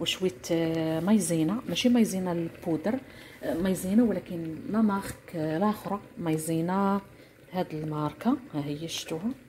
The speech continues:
هادي ديال الصوص، هاد المايزينا ديال الطياب، باش كن-، كالطياب كنزيدو عليه وتنديرو بحال الكغاتا، آه، بحال الكغاتا، ولا كنديرو بحال هكا في الطنيجره وتنخلطو بداك ال-،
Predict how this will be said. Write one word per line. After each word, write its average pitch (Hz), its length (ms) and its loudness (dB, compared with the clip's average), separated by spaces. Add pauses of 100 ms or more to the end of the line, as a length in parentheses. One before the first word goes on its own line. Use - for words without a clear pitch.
(580)
هادي 156 160 -2
ديال 196 220 6
الصوص، - 600 0 (380)
هاد 170 220 -2
المايزينا 175 480 6
ديال 226 240 8
الطياب، 143 360 0 (560)
باش - 160 -14
كن-، 165 280 -6 (100)
كالطياب 170 380 0 (540)
كنزيدو 233 340 10
عليه 202 120 8
وتنديرو 180 360 2
بحال 202 240 -2
الكغاتا، 160 560 2 (1200)
آه، 185 380 2
بحال 220 220 0
الكغاتا، 214 460 6
ولا 247 200 8
كنديرو 202 360 0
بحال 190 180 -8
هكا - 140 -10
في - 120 -10
الطنيجره 165 920 0
وتنخلطو 165 960 0
بداك 151 340 -4
ال-، 143 220 -10